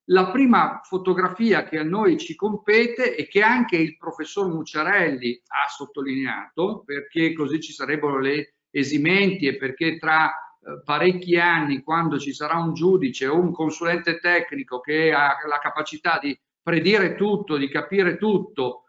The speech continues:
ex post, ma non, ma lo voglio vedere quando fa l'attestatore e quando, eh, fa le cose ex ante,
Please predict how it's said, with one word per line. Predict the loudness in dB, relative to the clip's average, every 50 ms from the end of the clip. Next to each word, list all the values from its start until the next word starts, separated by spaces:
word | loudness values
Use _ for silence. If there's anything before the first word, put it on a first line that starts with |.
| _ _
ex | -6 -6 -6 -6 -8 -8 -2
post, | 0 0 0 0 -2 -6 -10 -12
ma | -8 -4 -2 -2 0
non, | 0 0 0 0 0 0
ma | 0 0 -2 -2 -4 -8 -10 -8 -6
lo | -4 -4 -4 -4
voglio | -2 -2 0 2 2 2
vedere | 2 2 2 2 2 0 0
quando | -2 -4 -4 -4 -4
fa | -2 0
l'attestatore | 0 0 -2 -4 -6 -10 -10 -10 -12 -8 0 2 4 4 4 4 2 0 -2 -4 _ _ _
e | -10 -10 -6
quando, | -2 0 2 2 2 2 2 2 0 -2 -6 -12
eh, | -16 -14 -10 -8 -8 -8 -8 -12 -16 -18 -20
fa | -12 -4 -2 0 0
le | 2 2 2 0 0
cose | 0 0 0 2 2 0 -2 -2
ex | -6 -6 -4 -2 -2
ante, | -2 -2 -2 -6 -8 -6 -4 -2 -2 -2 -2 -6 _